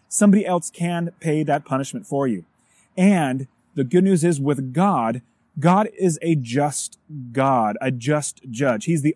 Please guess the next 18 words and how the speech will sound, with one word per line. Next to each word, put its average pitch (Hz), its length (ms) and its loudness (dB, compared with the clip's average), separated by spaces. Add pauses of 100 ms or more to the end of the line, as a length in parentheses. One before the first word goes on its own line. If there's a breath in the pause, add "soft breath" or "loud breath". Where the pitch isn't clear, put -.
ultimate 160 380 -2
judge 123 400 -2
over 139 300 -4 (100)
everything. 147 580 -2 (300 soft breath)
And 123 140 -2
he's 180 180 2
gonna 175 160 -2
say, 127 400 -2 (260)
"You 147 160 0
know 180 120 2
what? 165 300 0 (360)
I 190 200 2
see 185 240 0
that 151 200 -2
you've 156 220 -2
done 151 200 0
something 135 400 -4
wrong. 117 380 -2